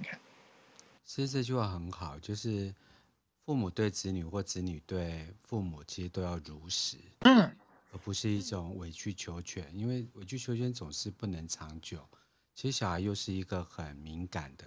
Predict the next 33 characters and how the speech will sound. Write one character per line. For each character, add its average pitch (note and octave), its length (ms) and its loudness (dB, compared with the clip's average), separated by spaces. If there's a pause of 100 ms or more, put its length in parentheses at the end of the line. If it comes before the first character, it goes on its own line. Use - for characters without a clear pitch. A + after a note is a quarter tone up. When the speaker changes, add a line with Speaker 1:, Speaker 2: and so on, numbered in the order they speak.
(120)
Speaker 2:
他 G2+ 160 0
也 E2 80 -2
知 - 160 -12
道 F2+ 160 -4
你 D#2+ 180 -8
的 D2 320 -14 (260)
状 F2 280 -4
态 D#2+ 180 -10
是 D#2+ 140 -10
怎 - 160 -14
么 - 200 -20
样。 - 80 -20 (1300)
Speaker 1:
对， G#3+ 180 12
没 F3+ 200 8
错 A3+ 200 8
啊， E3+ 120 12
没 E3 180 4
错， - 260 2
因 A3+ 140 8
为 B3 100 10
小 G3+ 120 8
朋 E3+ 100 4
友， F#3+ 220 8 (1120)
他， - 200 0 (120)
他， A3 180 10
他 - 220 6
也 G#3+ 120 8
知 D#3+ 220 0
道， D#3+ 220 10
而 E3+ 60 8
且 F3 220 8 (200)
如 F#3+ 160 12
果 G#3 180 10